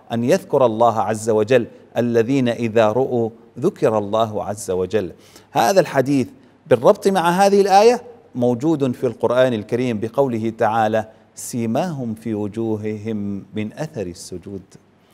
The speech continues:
سيماهم في وجوههم من أثر السجود. الآية وين؟ في أواخر سورة الفتح. الكلام عن من؟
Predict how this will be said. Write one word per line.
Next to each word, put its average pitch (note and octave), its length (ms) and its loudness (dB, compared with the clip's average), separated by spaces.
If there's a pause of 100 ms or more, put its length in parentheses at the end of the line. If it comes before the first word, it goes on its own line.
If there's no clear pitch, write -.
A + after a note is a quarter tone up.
(260)
سيماهم E3+ 640 -2
في C#3 160 -8
وجوههم D3 840 -4 (380)
من D#3 160 -2
أثر A#3 340 2
السجود. E3+ 460 0
الآية F#3+ 340 2
وين؟ A3+ 360 6 (200)
في C#3 160 -4
أواخر D#3+ 400 2
سورة A#2 280 -10
الفتح. C#3 460 -6 (320)
الكلام G3 440 2
عن G#3+ 180 4
من؟ G#3 260 0